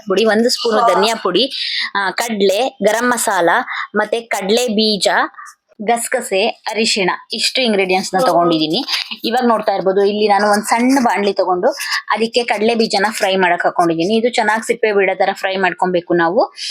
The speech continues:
ಆ, ಚೆನ್ನಾಗ್ ಫ್ರೈ ಮಾಡ್ಕೊಂಡ್ ಆದ್ಮೇಲೆ ಅದು ಆರಕ್ ಬಿಟ್ಬಿಟ್ಟು ಒಂದ್ ಸ್ವಲ್ಪ ಸಿಪ್ಪೆ ಎಲ್ಲ ತೆಗೆದ್ಬಿಟ್ಟು, ಆ, ರುಬ್ಕೊಬೇಕು. ಅದು ಫೈನ್ ಪೇಸ್ಟ್ ಆಗ್ಬಾರ್ದು, ಗಟ್ಟಿ ಗಟ್ಟಿ ಇರ್ಬೇಕು. ಈಗ half and half on, half and on ಮಾಡ್ತಾರಲ್ಲ, ಆ ತರ ರುಬ್ಕೊಂಡ್ರೆ ಸಾಕು. ಅದು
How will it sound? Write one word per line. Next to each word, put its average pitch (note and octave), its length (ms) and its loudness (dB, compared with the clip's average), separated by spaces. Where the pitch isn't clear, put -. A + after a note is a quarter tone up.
ಆ, G#3 120 -2
ಚೆನ್ನಾಗ್ B3 340 -2
ಫ್ರೈ A#3 160 2
ಮಾಡ್ಕೊಂಡ್ G#3+ 440 0
ಆದ್ಮೇಲೆ G#3 500 2
ಅದು G3 400 2
ಆರಕ್ G#3 480 2
ಬಿಟ್ಬಿಟ್ಟು G3 440 0
ಒಂದ್ A3 160 2
ಸ್ವಲ್ಪ G3+ 240 -2
ಸಿಪ್ಪೆ A3+ 320 -2
ಎಲ್ಲ G#3 240 2
ತೆಗೆದ್ಬಿಟ್ಟು, F#3+ 680 -2
ಆ, F3+ 300 4
ರುಬ್ಕೊಬೇಕು. A#3 640 0
ಅದು D4+ 580 2
ಫೈನ್ C4 360 2
ಪೇಸ್ಟ್ A#3 300 -2
ಆಗ್ಬಾರ್ದು, F3 640 0
ಗಟ್ಟಿ A3+ 220 -4
ಗಟ್ಟಿ G#3+ 260 -2
ಇರ್ಬೇಕು. F#3 300 0
ಈಗ G3+ 60 2
half G#3 340 2
and G#3 120 -2
half G3 440 0
on, G3+ 60 0
half F#3+ 380 -2
and F#3+ 220 0
on F#3+ 80 0
ಮಾಡ್ತಾರಲ್ಲ, F3 500 0
ಆ G3+ 200 2
ತರ A3 240 -2
ರುಬ್ಕೊಂಡ್ರೆ F3 480 -2
ಸಾಕು. G3 600 -2
ಅದು F#3+ 420 2